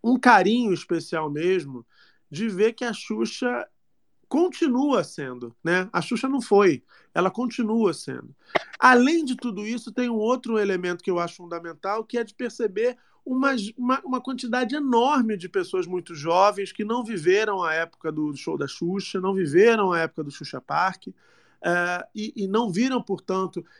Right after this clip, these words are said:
a, a, essa explosão da Xuxa na T V aberta, e descobriram agora, por meio das imagens de arquivo, por meio dos depoimentos que a série traz,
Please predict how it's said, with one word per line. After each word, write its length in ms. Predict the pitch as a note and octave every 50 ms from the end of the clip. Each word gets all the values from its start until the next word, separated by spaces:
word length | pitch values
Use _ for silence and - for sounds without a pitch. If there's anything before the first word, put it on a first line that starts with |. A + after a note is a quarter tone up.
| _ _ _ _ -
a, 280 | - - - - - -
a, 40 | -
essa 240 | - F3 E3+ - F#3+
explosão 640 | E3+ - - A3+ G#3+ G3+ E3+ C#3+ C3+ G3+ A#3 C4 C4
da 140 | A3+ G3 D#3+
Xuxa 340 | - - G3 F3+ - - E3+
na 100 | E3 D#3+
T 100 | E3+ D#3+
V 120 | D3 D#3
aberta, 420 | D3+ C#3+ C#3+ E3+ G3+ G#3+ G3+ - - - - - -
e 100 | C#4 C4
descobriram 680 | G#3+ C#4 B3+ - - D4+ C4 A3 B3 C#4 D4 D4+ D4+ D#4
agora, 560 | D#4+ D4+ A3 G3 F#3+ G3+ G#3+ A#3 A3+ G3+ F#3+
por 160 | - F#3+ F3+
meio 160 | F#3+ G#3 G#3
das 160 | G3+ G3+ F3 G3
imagens 360 | F#3+ F3+ F3+ F3 E3+ F3 E3
de 60 | E3+
arquivo, 800 | D#3 D3 - - - - - - A3 A3+ A3+ A3 G#3+ E3+ G3+ G3
por 180 | - G3+ F3 F3+
meio 180 | G3+ G#3 G#3
dos 120 | F3+ F3+ D#3+
depoimentos 720 | F#3 F3+ F3+ F#3 E3+ D#3 D3+ E3 F3+ F#3+ G3 F#3 - -
que 100 | - F3
a 60 | D3+
série 300 | D3 - E3 D#3 D3+ C#3
traz, 640 | C3+ - D#3 E3 F3+ F3+ F#3 F#3 F3+ F3+ E3+ -